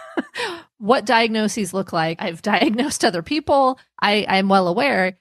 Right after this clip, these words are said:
but you go into this confirmatory bias because it's like, "Ooh, I have that, I have three of five there. Okay, I have four of five here. I've got two of seven here. But look at all of these things that I have that fit into this diagnosis. I must have it."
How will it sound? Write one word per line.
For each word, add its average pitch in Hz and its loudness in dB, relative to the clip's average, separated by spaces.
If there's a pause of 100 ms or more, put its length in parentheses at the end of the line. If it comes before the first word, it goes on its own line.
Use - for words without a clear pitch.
(100)
but 262 2
you 247 4
go 294 4
into 381 -2
this 196 -6
confirmatory 190 -4
bias - -14 (300)
because 240 0
it's 202 -4
like, 196 -4 (260)
"Ooh, 349 6
I 226 4
have 208 0
that, 226 2
I 226 2
have 208 -2
three 349 -2
of 233 -2
five 226 2
there. 190 2
Okay, 208 -4 (200)
I 214 0
have 214 2
four 339 2
of 240 0
five 170 -2
here. 190 -2
I've 208 -2
got 208 0
two 330 -2
of 185 -2
seven 254 0
here. 190 -4 (180)
But 240 -2
look 330 2
at - 2
all 269 4
of 254 2
these 226 -2
things 311 -2
that 214 -2
I 202 2
have 220 2
that - -2
fit 214 -2
into 202 -2
this 190 -4
diagnosis. 196 -2
I 196 -2
must 208 0
have 202 -2
it." - -12